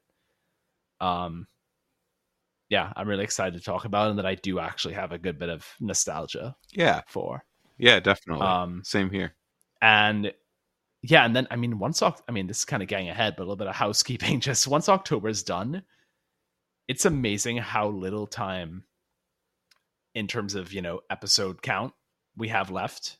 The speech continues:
Speaker 1: in twenty twenty-three.
Speaker 2: Mm-hmm.
Speaker 1: And I mean, we're probably gonna fill a good chunk of that with some end of year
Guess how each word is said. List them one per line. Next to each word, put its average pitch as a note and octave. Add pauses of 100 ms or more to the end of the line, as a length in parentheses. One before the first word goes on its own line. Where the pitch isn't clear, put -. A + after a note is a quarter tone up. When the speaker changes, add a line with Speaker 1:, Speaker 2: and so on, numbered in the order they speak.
(120)
Speaker 1:
in G2+
twenty F#2+
twenty-three. F#2
Speaker 2:
Mm-hmm. E2 (640)
Speaker 1:
And F#2 (720)
I G#2+
mean, G2
we're G2
probably C#3+
gonna B2
fill G2
a F2+
good E2
chunk F2+
of D2+
that -
with F#2
some E2 (380)
end F#2+
of F2+
year E2